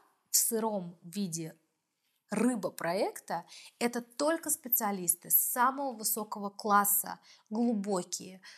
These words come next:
думающие, знающие, аккуратные,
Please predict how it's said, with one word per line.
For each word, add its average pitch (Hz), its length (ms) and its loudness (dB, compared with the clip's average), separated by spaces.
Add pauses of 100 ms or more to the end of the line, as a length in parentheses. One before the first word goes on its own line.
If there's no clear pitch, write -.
(140)
думающие, 185 760 -4
знающие, 190 720 0
аккуратные, 208 880 0